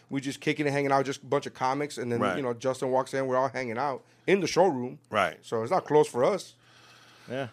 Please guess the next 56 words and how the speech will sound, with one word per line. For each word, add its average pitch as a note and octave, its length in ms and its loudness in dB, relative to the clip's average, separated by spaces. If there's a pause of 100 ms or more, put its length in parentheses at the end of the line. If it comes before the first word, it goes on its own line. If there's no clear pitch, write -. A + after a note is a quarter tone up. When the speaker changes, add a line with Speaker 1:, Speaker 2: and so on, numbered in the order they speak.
Speaker 2:
<sighs> - 840 2
All A#3 100 12
right, G#3 160 10
I A#3 100 10
wanna C#4 240 8
get E3+ 180 4
to D#3+ 80 4
some C3+ 280 2
meat E3 220 8 (500)
because C#3+ 540 6 (260)
Neri E3+ 360 6
mentioned C#3 380 4
something B2 260 2
to A#2+ 80 2
me, A2+ 320 4
Speaker 3:
Slide, - 200 0
Speaker 2:
and, G#2+ 160 4
and, A2+ 120 6
Speaker 3:
slide G3+ 140 8
in G3 80 6
Speaker 2:
and, F3 80 4
Speaker 3:
a A#2+ 40 8
Speaker 2:
and, G#2 80 4
Speaker 3:
little G2 60 6
Speaker 2:
and B2+ 100 6
Speaker 3:
bit. B2+ 60 2
Speaker 2:
what C3+ 80 6
I C3 80 8
love D#3 320 4
about B2+ 400 4
Speaker 3:
There G2 80 -4
we A2+ 80 0
Speaker 2:
him A#2 80 -2
Speaker 3:
go. A2 40 -10
Speaker 2:
being A#2 280 0
here G#2 220 -2
is, G2 260 -4 (500)
you C3+ 120 0
know, C3 100 2
often C3+ 400 4
we B2+ 100 0
talk A#2+ 300 -2
about A2 280 4
what G#2 140 -6
we G#2+ 80 -6
talk A#2 320 0
about, F#2+ 380 0 (240)
uh, G2 460 0 (140)
and, F#2+ 240 -12
and F#2+ 160 -8
some, G#2 280 -6
uh, F#2+ 140 -4 (100)
some - 220 -10
hot G2 280 -2
button F#2+ 260 -2
issues, F#2 440 -6